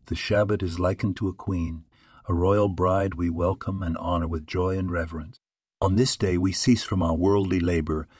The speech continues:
to connect with our Creator and reflect on His divine providence. The thirty-nine melachot, or types of work prohibited on Shabbat, aren't just arbitrary restrictions.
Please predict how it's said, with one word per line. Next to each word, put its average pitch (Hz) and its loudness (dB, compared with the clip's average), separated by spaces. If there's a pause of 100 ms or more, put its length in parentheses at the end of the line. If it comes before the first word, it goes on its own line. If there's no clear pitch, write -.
(200)
to - -4
connect 95 -2
with 90 0
our 82 0
Creator 82 -2 (260)
and 82 2
reflect 87 -2
on 80 0
His 78 -4
divine 80 -2
providence. 78 -8 (1120)
The 117 2
thirty-nine 123 6
melachot, 98 2 (160)
or 90 0
types 92 -2
of 85 -2
work 85 -2
prohibited 85 0
on 82 0
Shabbat, 78 -2 (420)
aren't 110 4
just - -2
arbitrary 80 -2
restrictions. - -8